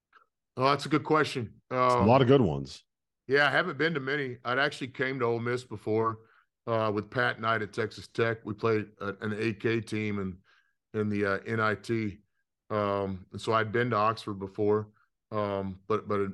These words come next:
Speaker 1: have not coached in the Pavilion, our new on-campus arena. Um, you know, I think in the S E C, there's a lot of venues. Uh, as we've built crowds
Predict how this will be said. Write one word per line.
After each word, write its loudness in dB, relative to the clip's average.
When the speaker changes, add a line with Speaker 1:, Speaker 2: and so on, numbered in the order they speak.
Speaker 1:
have -6
not 0
coached -2
in -4
the -6
Pavilion, -2
our 0
new -4
on-campus -8
arena. -6
Um, -2
you -6
know, 2
I 4
think -2
in -2
the 0
S -2
E -6
C, -2
there's -4
a -6
lot 0
of -2
venues. -8
Uh, -2
as 0
we've 0
built 4
crowds -2